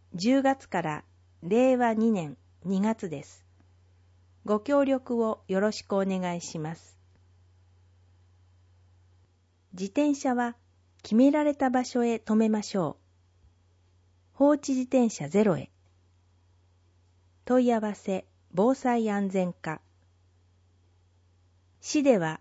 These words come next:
坂戸市自転車放置防止条例に基づき、市内三駅、坂戸駅、北坂戸駅、若葉駅を中心とした半径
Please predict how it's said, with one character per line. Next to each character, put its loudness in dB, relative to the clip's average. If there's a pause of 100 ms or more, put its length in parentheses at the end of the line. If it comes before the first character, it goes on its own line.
(580)
坂 -2
戸 2
市 -12 (220)
自 -6
転 2
車 -2
放 0
置 0
防 2
止 -4
条 2
例 0
に -6
基 -8 (180)
づ -4
き、 -16 (640)
市 -2
内 2
三 -4
駅、 -16 (1200)
坂 -2
戸 0
駅、 -8 (640)
北 -2
坂 -2
戸 0
駅、 -8 (880)
若 2
葉 2
駅 -4
を -6
中 -4
心 -4
と -6
し -12
た -8 (540)
半 0
径 -6